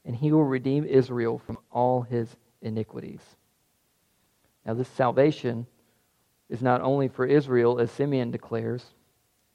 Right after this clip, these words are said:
He says that the Lord's salvation was prepared in the presence of all peoples,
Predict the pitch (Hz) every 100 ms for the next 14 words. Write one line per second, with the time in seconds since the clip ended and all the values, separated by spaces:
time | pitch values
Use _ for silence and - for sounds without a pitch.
0 | _ _ - 160 - 139 - - 131 127
1 | 131 - 131 131 131 135 - 123 120 117
2 | - 135 - - 151 143 143 135 143 143
3 | 147 143 135 - - 135 160 170 170 175
4 | 185 170 131 - -